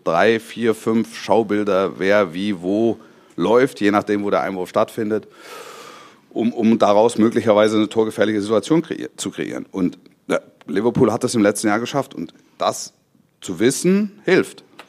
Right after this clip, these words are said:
bei der Analyse von, von Liverpool.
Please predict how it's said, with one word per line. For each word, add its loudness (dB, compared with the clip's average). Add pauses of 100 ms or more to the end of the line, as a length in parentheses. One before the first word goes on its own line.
(440)
bei 2
der 4
Analyse 0
von, -4
von -2
Liverpool. -6